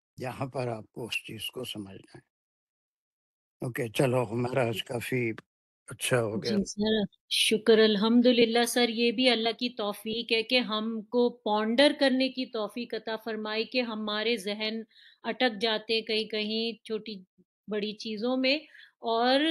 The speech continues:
Speaker 2: हमें चैन नहीं आता जब तक कि उसका सही आप हल निकाल के नहीं दे देते। ये भी अल्लाह की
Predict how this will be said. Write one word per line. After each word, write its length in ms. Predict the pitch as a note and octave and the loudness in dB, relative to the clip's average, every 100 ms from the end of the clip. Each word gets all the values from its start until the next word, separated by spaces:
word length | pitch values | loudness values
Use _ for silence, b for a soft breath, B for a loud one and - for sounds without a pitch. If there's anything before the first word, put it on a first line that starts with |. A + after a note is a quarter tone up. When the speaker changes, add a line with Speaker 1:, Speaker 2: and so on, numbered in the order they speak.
| D#4 - | -2 -4
Speaker 2:
हमें 540 | A#3 A#3 B3+ D4+ E4+ - | -4 2 4 4 2 -2
चैन 280 | A3 A3+ B3+ | -2 0 0
नहीं 320 | A#3+ A#3 C4 | 0 2 0
आता 280 | A#3 A3+ B3+ | 0 -2 -4
जब 180 | G#3+ A3 - | -4 -6 -4
तक 180 | B3 B3 | -4 -2
कि 340 | C4+ C#4+ D#4 - | 0 2 2 -2
उसका 440 | G#3+ G#3+ - A#3+ | -8 -8 -4 -4
सही 680 | A#3+ - A3 G#3 B3 C#4 C#4+ | -4 -4 -4 0 2 2 0
आप 480 | - G#3+ A#3 B3 - _ _ - A3 | -2 0 0 -2 -10 _ _ -14 -6
हल 120 | A3+ B3 | -2 -2
निकाल 400 | A#3+ A#3+ G#3 A3 | -2 -4 -4 -4
के 140 | A#3 A3+ | -4 -6
नहीं 220 | G3+ G3+ | -6 -6
दे 140 | G3 | -6
देते। 260 | F3+ G3 A#3 | -6 -8 -8
ये 240 | G#3 A3+ | -4 -4
भी 160 | A#3 B3+ | -2 -2
अल्लाह 280 | A#3 G#3+ A3 | -2 -2 -4
की 160 | A3+ | -4